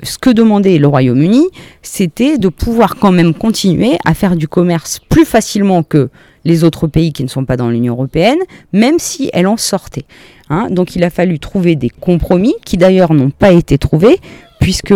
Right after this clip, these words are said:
on vous dit que, euh, il y a une période de transition qui est prévue pour durer un an, jusqu'au trente et un décembre deux mille vingt, à moins qu'elle ne soit encore étendue. Donc pour se mettre d'accord sur les conditions de sortie du Royaume-Uni,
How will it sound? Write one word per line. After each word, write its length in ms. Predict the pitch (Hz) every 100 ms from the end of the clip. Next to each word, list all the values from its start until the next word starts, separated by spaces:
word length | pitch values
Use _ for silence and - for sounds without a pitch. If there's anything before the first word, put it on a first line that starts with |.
| 170
on 120 | - 156
vous 200 | 135 151
dit 280 | 151 262 -
que, 420 | - 214 285 -
euh, 300 | 151 135 104 - - - - - - -
il 80 |
y 60 | 170
a 40 |
une 140 | 175 165
période 380 | 226 240 214 175
de 100 | 147
transition 600 | - 196 180 - 240 339
qui 120 | -
est 40 |
prévue 320 | 165 175 170 170
pour 200 | - 139
durer 320 | 135 127 123
un 220 | 180 175
an, 160 | 214 349
jusqu'au 300 | 185 143 151
trente 280 | - 202 196
et 40 |
un 180 | 175 147
décembre 520 | 139 151 - 143 123 -
deux 160 | 139
mille 200 | 160 143
vingt, 160 | 143 240 - - - _
à 120 | 226
moins 220 | 247 302
qu'elle 200 | 339 208
ne 80 | 190
soit 260 | 190 247 -
encore 340 | 220 208 269 254
étendue. 400 | 214 190 147 127
Donc 180 | 143
pour 200 | - 262
se 100 | -
mettre 320 | 302 277 - 220
d'accord 360 | 196 - 185
sur 140 | - 131
les 100 | 135
conditions 600 | - 247 220 208 - 180
de 60 |
sortie 320 | 160 - - 156
du 100 | 131
Royaume-Uni, 520 | 120 113 117 180